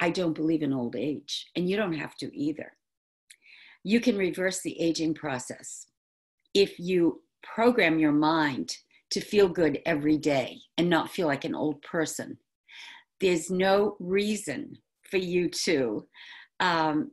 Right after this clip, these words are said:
be miserable physically if you can tap into that higher realm of consciousness.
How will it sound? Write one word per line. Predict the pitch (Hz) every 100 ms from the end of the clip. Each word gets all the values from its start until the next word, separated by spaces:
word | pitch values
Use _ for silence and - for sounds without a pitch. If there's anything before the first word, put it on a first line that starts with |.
| 180
be | 196 180
miserable | 180 165 165 156 151 147
physically | - 190 165 165 - - - 147 - _ _
if | 185 185
you | 185
can | - 165 143 139 - _ _ _ _ _
tap | - - 175
into | 175 170 175 151
that | 143 135 -
higher | - 156 151
realm | 143 147 139
of | 135 -
consciousness. | 151 147 - 143 - 73 - - -